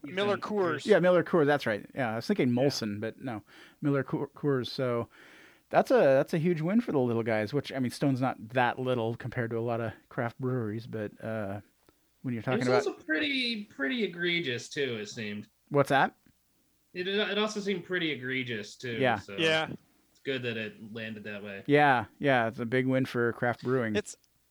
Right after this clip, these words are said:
Speaker 1: I feel like kinda, like, double-edged on this one. Like, absolutely, it's a good win. It was egregious, you know, and now they said something like, uh,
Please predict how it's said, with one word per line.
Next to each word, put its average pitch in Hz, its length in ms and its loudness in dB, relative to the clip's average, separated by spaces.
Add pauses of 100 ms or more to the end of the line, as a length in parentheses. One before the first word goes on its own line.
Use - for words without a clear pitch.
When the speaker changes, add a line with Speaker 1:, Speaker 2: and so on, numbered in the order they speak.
(140)
Speaker 1:
I 185 60 -2
feel 294 280 2
like 254 200 0
kinda, 214 280 0
like, 175 220 0 (360)
double-edged 165 600 0
on 156 160 -4
this 151 180 -8
one. 160 160 -6
Like, 147 220 -4 (100)
absolutely, 175 640 -4
it's 156 160 -10
a 165 40 -12
good 156 280 -6
win. 156 360 -8
It 160 60 -8
was 156 200 -10
egregious, 160 960 -2 (120)
you 151 60 -10
know, 147 200 -6
and 131 100 -10
now 143 460 -4 (760)
they 202 160 0
said 247 240 -6
something 220 280 -4
like, 170 360 -4
uh, 156 200 -2